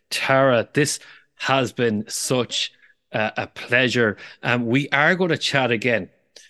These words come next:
because we are gonna talk about your book, which you've recently published, Self-Determination in Mediation, The Art of,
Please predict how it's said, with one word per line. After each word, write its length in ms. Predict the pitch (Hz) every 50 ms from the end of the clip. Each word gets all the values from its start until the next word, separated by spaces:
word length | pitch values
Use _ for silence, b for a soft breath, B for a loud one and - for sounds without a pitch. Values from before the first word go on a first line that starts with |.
| B _
because 520 | - 117 - - 127 127 127 127 117 - - -
we 380 | 131 123 139 151 165 170 -
are 160 | 151 143 131 120
gonna 220 | - 135 127 117
talk 280 | - - 131 123 - -
about 300 | 113 113 113 110 110 -
your 140 | 110 107
book, 340 | 95 - 139 117 - - -
which 160 | 123 107 -
you've 140 | 113 98 101
recently 580 | 104 107 110 113 123 139 139 - 151 127 120 107
published, 560 | - - 117 113 107 110 104 101 - - B B B B B B B
Self-Determination 1300 | B - - - 151 151 160 - - 143 - - 147 131 127 123 127 123 - 127 123 120 120 - - 120
in 240 | 113 - 113 110 110
Mediation, 600 | 113 117 113 107 107 110 113 113 - - 113 104
The 180 | - 120 - - -
Art 420 | 123 123 131 135 123 - - - B B B B B B B B B _ -
of, 240 | - 117 113 110